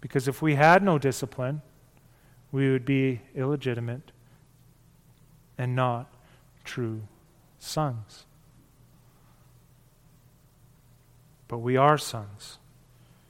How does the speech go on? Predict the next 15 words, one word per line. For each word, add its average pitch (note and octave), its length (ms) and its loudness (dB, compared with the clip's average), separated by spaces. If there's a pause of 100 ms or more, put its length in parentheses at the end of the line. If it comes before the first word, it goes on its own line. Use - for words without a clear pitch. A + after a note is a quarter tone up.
(300)
and B2 120 -4
our B2 80 0
discipline C#3 600 -2
conforms D3 640 -2
us A#2+ 180 -6
to B2 100 -12
the A#2+ 100 -4
image A2 220 -10
of A2+ 100 -10
Jesus G#2+ 320 -8
Christ, - 560 -12 (960)
that B2+ 200 -6
we D3+ 200 -2
might D3 340 0
share A#2+ 640 -4